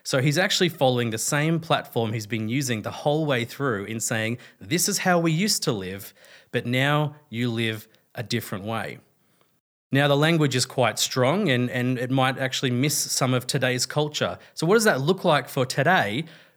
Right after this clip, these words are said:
to live the way that Paul has just described? You know, it's easy for us to look at the things that we do, the addictions that we have, the brokenness, the, the unforgiveness that we hold in our hearts,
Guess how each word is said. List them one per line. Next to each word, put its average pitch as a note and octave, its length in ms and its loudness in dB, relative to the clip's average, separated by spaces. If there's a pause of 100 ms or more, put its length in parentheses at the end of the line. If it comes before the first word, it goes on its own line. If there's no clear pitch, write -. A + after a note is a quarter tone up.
(180)
to C3 380 2
live B2+ 520 0
the B2 80 -2
way A2 220 2
that G#2 340 -8 (100)
Paul A2+ 280 0
has G#2 180 -6
just - 300 -6
described? G2 640 -6 (540)
You C#3 120 2
know, C#3 120 4
it's C3 280 -2
easy E3 260 4
for D#3 180 0
us C3 160 2
to - 120 -2
look C3 320 0
at B2 240 -2
the B2 100 -2
things D#3+ 320 0
that C#3 160 0
we A#2 160 -2
do, A2 320 -2
the A2 140 -6
addictions D3+ 680 0
that B2 180 2
we A#2+ 140 0
have, G#2+ 480 -2 (240)
the C3+ 80 0
brokenness, B2 720 0
the, A#2+ 260 0 (200)
the C3 100 2
unforgiveness D3 720 0
that B2 160 0
we A#2+ 80 -2
hold C3+ 340 2
in B2+ 120 0
our A#2 140 0
hearts, - 600 0